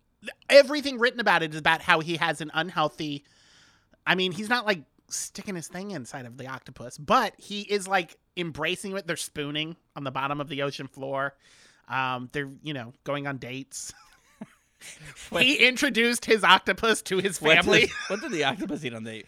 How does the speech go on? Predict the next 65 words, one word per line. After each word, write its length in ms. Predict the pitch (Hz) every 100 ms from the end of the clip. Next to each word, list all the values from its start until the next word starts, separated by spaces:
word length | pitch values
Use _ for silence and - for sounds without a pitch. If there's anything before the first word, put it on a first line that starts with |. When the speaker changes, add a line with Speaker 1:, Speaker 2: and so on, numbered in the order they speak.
| - -
Speaker 2:
because 240 | 135 143 -
at 160 | 160 156
this 160 | 160
party, 420 | - 147 175 233
we 140 | 247 147
were 60 | -
Speaker 1:
Mm-hmm. 80 | 175
Speaker 2:
eating 200 | 127 120
octopus, 560 | 123 - - 113 107
which 240 | 165 381 415
is 120 | 139
Speaker 1:
Oh. 20 |
Speaker 2:
why 260 | 135 143 123 156
I, 320 | 139 139 120 - - 135
which 180 | 131 139
is 80 | 135
why 160 | 131 117
I 20 |
thought 220 | 123 120
of 100 | 101
it. 160 | 101 - _ _ _ _ - - -
Speaker 1:
You 120 | 190
know 80 | 226
what? 180 | 233 202
We're 100 | 214
gonna, 140 | 226 185
I'm 100 | 208
gonna 120 | 202
find 300 | 208 202 202
that 80 | 170
movie. 120 | 165
I'm 120 | 170
gonna, 140 | 165 156
I'm 100 | 175
gonna 140 | 165
actually 300 | 151 - 151
watch 360 | 139 165 220 -
it 160 | 220
this 240 | 190 180 151
week, 380 | 143 113 - _ _ _ _ -
and 120 | 147
I 120 | 151
will 140 | 151 147
report 360 | 143 - 160
back 200 | 156 151
next 260 | 156 151 -
week 220 | 147 127 _ - _ -
whether 320 | 160 170 160
he 220 | 151 180
has 240 | 160 165 151
an 80 |
unhealthy 380 | 156 139 143 139
relationship 480 | 135 127 123 - 127
with 80 | 131
that 80 | 127
octopus 440 | 120 - - 117
or 20 | 120
not. 180 | 107 _ -
Speaker 2:
I 140 | 147
would 180 | 208 160
like 240 | 139 143
for 100 | 113 127
you 180 | 123
to 160 | - 190
know 340 | 107 101 117